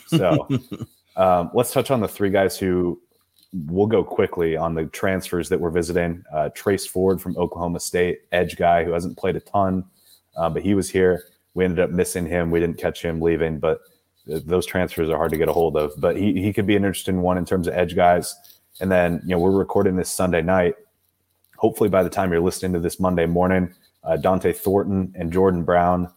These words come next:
Speaker 1: Thornton, the Oregon wide receiver transfer, and Jordan Brown, a,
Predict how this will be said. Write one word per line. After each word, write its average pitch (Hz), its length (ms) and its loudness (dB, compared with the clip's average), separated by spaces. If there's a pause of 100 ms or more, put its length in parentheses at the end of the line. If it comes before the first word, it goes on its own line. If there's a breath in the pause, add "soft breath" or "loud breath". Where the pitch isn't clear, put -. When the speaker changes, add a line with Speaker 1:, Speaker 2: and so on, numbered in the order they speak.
(320)
Speaker 1:
Thornton, 92 440 2
the 80 300 0
Oregon 95 400 2
wide 82 220 0
receiver 87 340 -2
transfer, 90 480 0
and 82 180 -4
Jordan 90 300 2
Brown, 85 340 2
a, 76 160 0